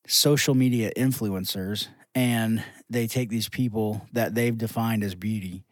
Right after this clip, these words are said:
uh, or as beautiful. And, um, and our culture very much thinks that beauty is in the eye of the beholder. And so there's this cultural standard for what beauty is.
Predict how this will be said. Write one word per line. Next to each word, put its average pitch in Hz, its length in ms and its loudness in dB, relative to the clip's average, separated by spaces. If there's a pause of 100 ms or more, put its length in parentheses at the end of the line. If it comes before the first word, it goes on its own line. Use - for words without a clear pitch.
(420)
uh, 107 320 0 (120)
or 110 140 0
as 101 120 -4
beautiful. 92 600 -4 (1500)
And, 117 440 -2 (100)
um, 101 500 -4 (1120)
and 113 200 -2
our 110 160 -2
culture 123 400 0
very 113 260 2
much 107 320 0
thinks 113 340 0
that 95 220 -4
beauty 107 440 -2 (600)
is 123 220 4
in 131 120 6
the 120 140 4
eye 107 180 2
of 92 120 -4
the 101 100 -2
beholder. 92 720 -4 (320)
And 110 260 0
so 104 280 0
there's 104 420 -2 (600)
this 120 180 0
cultural 131 580 2
standard 110 500 2
for 104 180 -2
what 110 260 0
beauty 107 380 0
is. 127 360 0